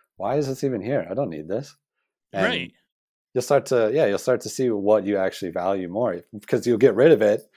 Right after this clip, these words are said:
Speaker 1: and then you might not think about it for the rest of your life, and you, it's forgotten. Or the next week, you'll be like, "Oh, shit, I really needed that." So it's a good way to get, get rid of some things, like, one by one each day, and see what, uh,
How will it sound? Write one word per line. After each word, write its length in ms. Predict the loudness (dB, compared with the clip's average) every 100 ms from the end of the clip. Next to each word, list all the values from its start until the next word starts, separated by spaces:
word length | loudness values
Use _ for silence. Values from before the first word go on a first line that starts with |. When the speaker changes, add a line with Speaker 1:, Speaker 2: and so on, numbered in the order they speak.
| _ _ _ _ _
Speaker 1:
and 140 | -2 0
then 180 | -2
you 100 | 0
might 200 | 0 0
not 180 | -2 -4
think 160 | -6 -2
about 180 | 0 0
it 60 |
for 80 | -2
the 60 | 0
rest 200 | 0 -2
of 40 |
your 80 | -2
life, 240 | 0 -2 -6
and 100 | -12
you, 180 | -14 _
it's 140 | -18 -12
forgotten. 480 | -2 -2 -2 -10 2
Or 280 | 4 6
the 100 | 2
next 260 | -2 -4 0
week, 140 | 0
you'll 80 | 0
be 60 | -2
like, 180 | -2 -4
"Oh, 120 | -16 -16
shit, 280 | -16 -16 -12
I 40 |
really 240 | -8 -8 -8
needed 260 | -8 -10
that." 180 | -14 -20 _ _ _ _ _
So 100 | -6
it's 80 | -2
a 40 |
good 200 | 2 2
way 400 | 4 4 2 -2 _ _ _ _ -12
to 80 | 0
get, 180 | 0 0 _ 2
get 140 | 2
rid 140 | 2
of 80 | 0
some 160 | -4 -6
things, 420 | -4 -4 -6 -4
like, 180 | -4 -4
one 200 | -6 -2
by 140 | -2
one 420 | -2 -4 -4 -6
each 220 | -8 -8 -2
day, 280 | 0 0
and 140 | -4 -8
see 160 | -6
what, 260 | -2 -2 -2
uh, 300 | -6 -6